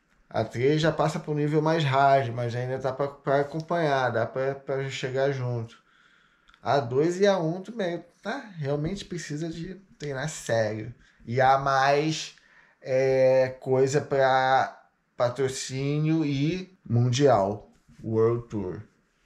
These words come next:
né? Você pegou a licença,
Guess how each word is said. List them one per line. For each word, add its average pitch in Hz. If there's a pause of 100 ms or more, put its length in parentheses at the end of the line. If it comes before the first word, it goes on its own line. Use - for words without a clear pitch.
(200)
né? 107 (1900)
Você 135
pegou 151
a 151
licença, 143